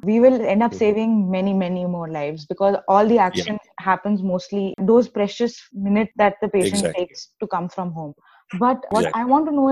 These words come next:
Speaker 1: is that, see, we're not there yet. So if in
Speaker 2: Mm-hmm.
Speaker 1: today's scenario, if I am a guy
Speaker 2: Mm-hmm.
Speaker 1: in a local hospital that
Speaker 2: Mm-hmm.
Speaker 1: ha-, receives an ambulance that has a patient with breathlessness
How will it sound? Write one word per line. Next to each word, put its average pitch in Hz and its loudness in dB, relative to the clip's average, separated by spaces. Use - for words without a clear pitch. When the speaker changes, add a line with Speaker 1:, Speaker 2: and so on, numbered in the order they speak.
Speaker 1:
is 269 0
that, 277 0
see, 302 0
we're 208 0
not 262 4
there 170 2
yet. 147 -8
So 294 2
if 262 0
in 233 2
Speaker 2:
Mm-hmm. - -2
Speaker 1:
today's 277 6
scenario, 170 0
if 202 -8
I 202 4
am 247 4
a 233 -4
guy 185 4
Speaker 2:
Mm-hmm. - -4
Speaker 1:
in 214 -4
a 220 0
local 214 -2
hospital 185 -6
that 202 2
Speaker 2:
Mm-hmm. 196 -4
Speaker 1:
ha-, 196 -8
receives 214 0
an 233 0
ambulance 208 0
that 196 -2
has 202 2
a 220 -2
patient 214 -2
with 196 -4
breathlessness 190 -4